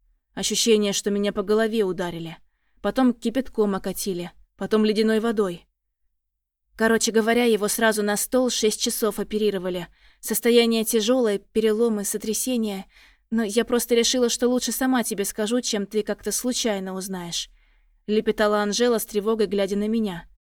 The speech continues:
«В реанимации?» Подруга кивнула. Как на автопилоте я поднялась в реанимацию. Сразу же увидела там бывших свекра и свекровь.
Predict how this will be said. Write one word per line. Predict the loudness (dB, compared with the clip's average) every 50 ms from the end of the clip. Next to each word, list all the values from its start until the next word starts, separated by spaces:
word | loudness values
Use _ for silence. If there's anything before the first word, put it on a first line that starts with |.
| _ _ _ _ _ _ _ -10
«В | -4 0
реанимации?» | 0 0 2 0 0 0 0 0 -2 -2 -4 -4 -6 -8 -8 -12 _ _ _ _ _ _ _ _ _ _ -2
Подруга | -2 0 2 2 2 2 2
кивнула. | 2 2 0 2 2 2 0 0 -2 -6 -8 -12 -16 -20 -20 -18 -20 -20 -20 -20 -20 _ _ _ _
Как | -2 -2 -2 2 2
на | 2 2
автопилоте | 2 0 -2 -2 0 2 2 4 4 2 2 0 -2
я | -2 -2
поднялась | -4 -4 -4 -4 -2 -2 -2 -2 -4 -4
в | -4
реанимацию. | -2 -2 -2 -2 -2 -2 -4 -6 -6 -6 -8 -8 -8 -10 -12 -14 -18 -20 -20 -20 -20 -20 -20 _ _ _ -12
Сразу | -6 -2 0 2 2 2 2 0
же | 0 0 0
увидела | 0 0 0 -2 -2 -2 0 -2 -2
там | -2 -4 -6 -6 -4 -2
бывших | -2 -2 -2 -2 -6 -6 -6
свекра | -8 -8 -4 -2 -2 -2 -2 -4 -6 -6
и | -6
свекровь. | -8 -6 -6 -6 -6 -6 -8 -10 -10 -12 -14 -20